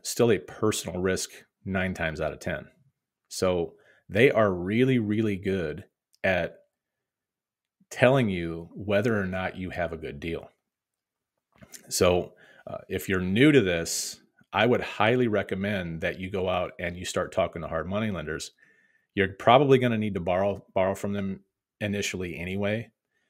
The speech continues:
uh, but I would get a, a handful of them in your pocket, and, um, you know, they're really good at evaluating deals because they are, they generally have, uh, a skin in the game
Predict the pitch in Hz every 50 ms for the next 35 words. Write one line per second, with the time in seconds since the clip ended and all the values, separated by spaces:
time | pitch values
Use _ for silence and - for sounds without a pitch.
0 | _ _ _ _ _ - - 82 85 82 95 - - 113 135 147 135 123 123 117
1 | 104 98 87 - 95 92 87 87 85 - - - - 117 117 117 104 - 101 98
2 | 95 87 92 92 90 87 85 78 76 - - 127 127 127 - 85 80 - - _
3 | _ _ _ _ _ _ _ - - - - 95 92 92 92 90 92 90 82 87
4 | 87 85 82 80 82 - _ _ _ _ _ _ _ _ - 98 92 85 85 107
5 | 120 131 123 117 120 120 117 113 104 98 - 104 104 98 87 - 95 90 90 82
6 | 80 92 87 87 87 90 87 85 82 82 82 82 82 82 85 85 80 - - -
7 | - - 90 - - 85 82 85 82 98 101 101 - 95 95 92 90 85 - _
8 | _ - _ _ _ _ _ _ _ _ - 92 90 85 82 110 117 117 120 107
9 | 104 98 - - 98 92 92 90 85 85 - - 87 92 85 80 82 - 160 _
10 | _ _ _ - - 80 71 - - - - - 120 117 117 107 95 92 90 92
11 | 87 87 85 82 82 90